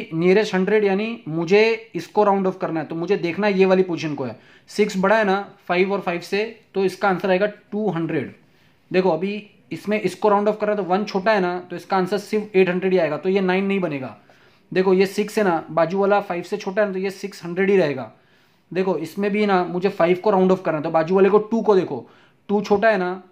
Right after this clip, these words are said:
तो इसमें फ़ाइव वैसे रहेगा और बाजू वाले दोनों ज़ीरो हो जाएंगे।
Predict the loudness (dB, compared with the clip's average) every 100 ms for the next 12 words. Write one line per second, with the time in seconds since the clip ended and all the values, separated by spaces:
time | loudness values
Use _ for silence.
0 | -10 -8 -4 -4 -2 0 0 -2 -14 -20
1 | -20 _ -10 -4 -2 2 2 4 2 2
2 | 0 2 2 4 2 2 0 0 0 -2
3 | -6